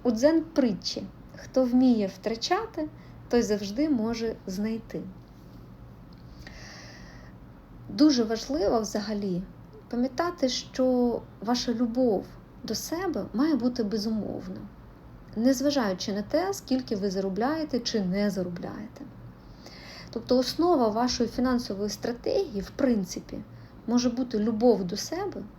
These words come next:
і ваша гідність. І ще справжня фінансова зрілість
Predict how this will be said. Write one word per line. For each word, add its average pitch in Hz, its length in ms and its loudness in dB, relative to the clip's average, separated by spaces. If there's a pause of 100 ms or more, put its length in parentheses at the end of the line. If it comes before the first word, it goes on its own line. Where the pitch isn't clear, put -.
(480)
і 247 60 4
ваша 277 280 4
гідність. 220 680 -2 (1600)
І 247 280 4
ще 392 300 0 (840)
справжня 214 560 0
фінансова 208 640 -2
зрілість 247 460 0